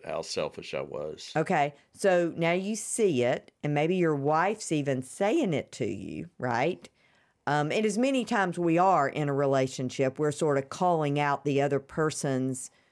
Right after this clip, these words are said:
Speaker 2: issues, flaws, stumbling blocks.
Speaker 1: Yeah, maybe not so much in so many words. I think often it's expressed in what they say their needs are.
Speaker 2: Yes, what they're not getting. And
Speaker 1: Yeah.
Speaker 2: then they're kinda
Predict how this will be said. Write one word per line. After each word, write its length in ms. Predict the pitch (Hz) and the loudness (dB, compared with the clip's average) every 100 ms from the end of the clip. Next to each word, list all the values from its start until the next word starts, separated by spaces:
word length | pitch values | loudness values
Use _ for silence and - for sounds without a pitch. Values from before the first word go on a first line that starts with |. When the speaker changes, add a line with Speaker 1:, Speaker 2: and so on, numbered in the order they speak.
| _ _ _ _ _ _ _ _ | _ _ _ _ _ _ _ _
Speaker 2:
issues, 600 | 160 160 - 123 113 113 | -4 -2 -2 -2 -2 -6
flaws, 880 | - 160 156 139 123 113 110 - - | -6 0 2 4 2 0 -2 -10 -12
stumbling 480 | - 160 135 131 120 | -4 -2 0 0 0
blocks. 260 | 113 117 123 | 0 0 2
Speaker 1:
Yeah, 140 | 127 | 0
maybe 280 | 160 214 220 | 0 0 2
not 180 | 170 139 | 0 0
so 160 | - 139 | 0 0
much 220 | 127 117 | 0 -2
in 80 | 113 | -2
so 120 | 123 | -2
many 160 | 104 | 0
words. 320 | 98 107 95 101 | 0 0 0 -2
I 80 | |
think 140 | 104 101 | -2 0
often 320 | 117 117 101 | -2 -2 -2
it's 200 | 98 92 | -4 -4
expressed 680 | 90 - 113 95 92 - 95 | -8 -6 -2 0 0 -4 -4
in 380 | 92 95 87 - - | -4 -6 -8 -14 -20
what 680 | - - 104 101 95 98 - - | -16 -14 -10 -2 0 0 -2 -6
they 240 | 113 92 87 | -2 -2 -2
say 320 | - 95 92 | -2 0 0
their 180 | 87 87 | 0 -2
needs 440 | 87 92 82 82 | -2 -4 -4 -8
are. 160 | 85 71 | -10 -2
Speaker 2:
Yes, 320 | 240 226 113 | 2 2 2
what 160 | 220 202 | -2 0
they're 120 | 175 | 0
not 400 | 170 170 156 135 | 2 2 0 0
getting. 420 | 151 131 87 117 - | 0 0 -2 -8 -4
And 160 | 147 147 | -2 0
Speaker 1:
Yeah. 60 | |
Speaker 2:
then 200 | 147 147 | 0 0
they're 360 | 147 147 139 131 | 2 2 2 0
kinda 520 | - 165 143 131 | -2 -2 0 0